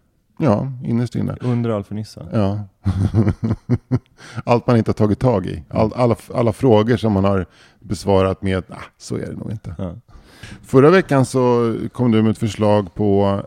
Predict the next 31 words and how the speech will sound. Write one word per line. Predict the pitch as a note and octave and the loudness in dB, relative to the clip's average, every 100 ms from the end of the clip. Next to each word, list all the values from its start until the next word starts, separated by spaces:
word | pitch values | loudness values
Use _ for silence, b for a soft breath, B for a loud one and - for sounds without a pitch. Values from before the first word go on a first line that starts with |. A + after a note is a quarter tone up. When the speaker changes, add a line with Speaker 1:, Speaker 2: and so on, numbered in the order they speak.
| - | -8
Speaker 1:
eh, | G#2 G2 | -4 -4
att | G2 F#2 | -4 -8
vi | |
skulle | - G#2 | -6 -6
starta | F#2+ G#2+ F#2+ G2+ | -2 -2 -2 -2
en | G2 | 0
ny | C3+ D3+ | 0 -2
podd | A2 G2 F2 | 0 -2 -2
som | - G2 | -6 -4
hette | G2 - - | -4 -6 -8
s-, | F2 - - - - _ | -8 -10 -20 -20 -20 _
vad | - G#2+ | -6 -6
skulle | - A#2 | -4 -4
den | A2+ | -2
heta? | G#2+ G#2 E2+ | -2 -4 -8
Speaker 2:
Sponsorpodden. | - B2+ G#2 G#2+ C3 G#2 F#2 | -4 -4 -2 -4 -6 -8 -4
Speaker 1:
Sponsorpodden. | - B2+ A2+ A2+ C3+ G#2+ - | 4 4 4 2 2 2 -2
Speaker 2:
Mm. | G#2+ A2+ C#3 | -6 -8 -8
Speaker 1:
Ja. | - G#2 G2+ b b b b | -2 -2 -2 b b b b
Och | A#2+ | 4
jag | A#2 A#2+ | 6 6
har | C3+ | 4
inte | C#3 | 2
kunnat | C3+ A#2+ | 0 0
sluta | A#2 A2+ | -2 0
tänka | B2+ A2+ C#3+ | 2 2 0
på | C#3 | -4
det. | A2 - E2+ _ b b b - | -6 -6 -12 _ b b b -10
Eh, | G#2 G2+ F#2+ G2 G2+ - | -4 -2 -2 -4 -6 -6
och | - - G#2 G2+ G2+ | -8 -4 -2 0 0
då, | A2+ | 0